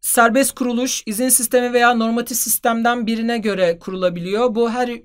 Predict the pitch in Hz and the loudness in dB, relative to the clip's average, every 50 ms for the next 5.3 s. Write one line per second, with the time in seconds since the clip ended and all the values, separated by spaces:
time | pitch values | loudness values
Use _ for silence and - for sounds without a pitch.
0 | _ - 226 202 190 196 - 208 208 220 240 254 233 - 226 214 - - - 226 | _ -10 -10 -10 -8 -4 -4 -4 -4 -2 -4 -6 -6 -8 -6 -4 -4 -2 -2 -2
1 | 220 220 220 220 220 190 208 196 196 185 190 185 185 185 - - 196 175 170 175 | -2 -2 -2 -2 -2 -2 -4 -4 -4 -4 -6 -6 -6 -4 -4 -6 -6 -6 -4 -2
2 | 220 294 - - - - - - _ - - - 233 226 233 226 247 247 247 - | -2 -2 -4 -8 -18 -20 -20 -20 _ -8 -4 -2 0 0 2 2 2 0 0 -2
3 | - 247 233 226 240 233 - - - 226 - - - 226 233 240 - - 247 240 | -4 -6 -6 -4 -6 -6 -6 -6 -4 -4 -4 -2 -2 -2 -2 -2 0 2 2 2
4 | 220 - - - 190 180 180 - - 247 277 277 - - - - _ _ - 175 | 2 0 -4 -2 -2 -2 0 2 2 2 0 0 -4 -12 -20 -20 _ _ -4 -4
5 | 185 190 196 196 196 196 | -2 -2 -2 -2 -2 -2